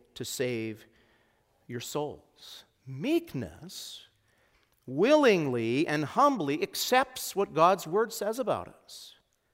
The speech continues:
even when it exposes our sin, even when it shows us a, a right and honest, uh,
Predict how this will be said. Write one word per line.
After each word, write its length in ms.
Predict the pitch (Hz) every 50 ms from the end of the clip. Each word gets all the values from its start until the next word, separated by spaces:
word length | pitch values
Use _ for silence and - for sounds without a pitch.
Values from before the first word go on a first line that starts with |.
| _ _ _ _ _ _ _ _ _ _ _ -
even 260 | - 190 220 208 226 196
when 140 | 202 208
it 80 | 208 220
exposes 600 | 247 - - - - 208 208 214 190 208 208 190
our 140 | 202 196 196
sin, 460 | - - - 226 233 233 208 147 135 _ _ _ _ _ _ _ _ _ _ _ _ _ _ _ _ _ _ _ _ _ _ _ _ _ _ _ -
even 320 | 160 196 220 185 220 208
when 140 | 202 214 214
it 80 | 220
shows 360 | - - 220 220 220 208 180 202
us 220 | 208 196 - - - - - - - -
a, 60 | - - 196
a 40 | 180
right 540 | 160 156 165 185 208 240 247 233 - - -
and 100 | 156 151 -
honest, 720 | 185 190 220 254 262 202 156 - - - - - - - - _ _ _ _ _ _ _ _ _ _ _ _ _ -
uh, 200 | 123 120 120 -